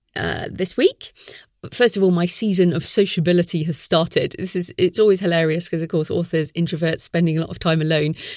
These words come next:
And then at Christmas, everyone comes out and, um, it's much, much merriment is had. So I had a bit of sociable stuff. And then I went to the Tutankhamun exhibition at the Saatchi Gallery in London.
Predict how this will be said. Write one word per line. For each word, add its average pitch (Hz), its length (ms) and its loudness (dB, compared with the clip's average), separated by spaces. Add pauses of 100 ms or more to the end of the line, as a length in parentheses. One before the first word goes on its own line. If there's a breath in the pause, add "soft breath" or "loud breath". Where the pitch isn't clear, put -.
And 175 120 0
then 170 100 0
at - 80 -6
Christmas, 170 400 0
everyone 170 320 0
comes 175 260 2
out - 360 -2 (300 loud breath)
and, 156 440 -2
um, 156 440 -4 (180)
it's - 260 -4
much, - 280 0
much - 280 -4
merriment 156 540 2
is 156 80 -4
had. - 420 -6
So 175 220 -2
I 175 60 -2
had 185 140 -4
a 180 40 -4
bit 180 160 -4
of 170 140 -2
sociable 214 680 0 (220 loud breath)
stuff. - 420 -2 (260 loud breath)
And 285 140 2
then 311 100 4
I 254 100 0
went 220 200 0
to 202 100 -4
the 185 140 0
Tutankhamun 208 720 0
exhibition 170 600 -4
at - 160 -8
the 165 80 -12
Saatchi - 440 0
Gallery 156 500 -2
in 160 220 -2
London. 165 460 2